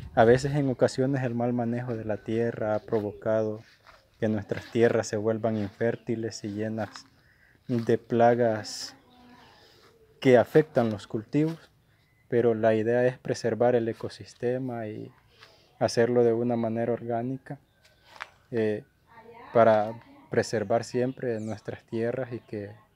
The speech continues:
nuestras tierras sean fértiles. Como pueden ver, esta es, este, la primera producción de tomate, esta es la primera cosecha, son los primeros frutos.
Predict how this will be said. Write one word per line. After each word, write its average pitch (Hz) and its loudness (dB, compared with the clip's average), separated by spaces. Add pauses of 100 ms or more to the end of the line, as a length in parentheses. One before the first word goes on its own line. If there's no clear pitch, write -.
(360)
nuestras 117 -6
tierras 113 -4
sean 107 -6
fértiles. 127 0 (1300)
Como 110 0
pueden 117 -2
ver, 120 -2 (720)
esta 117 -4
es, 107 -10
este, 101 -8
la 101 -6
primera 104 -4
producción 110 -10 (800)
de 101 -6 (100)
tomate, 110 -4
esta 113 -10
es 104 -6
la 104 -10
primera 104 -6
cosecha, 117 -6
son 117 -2
los 113 -2
primeros 113 0
frutos. - -4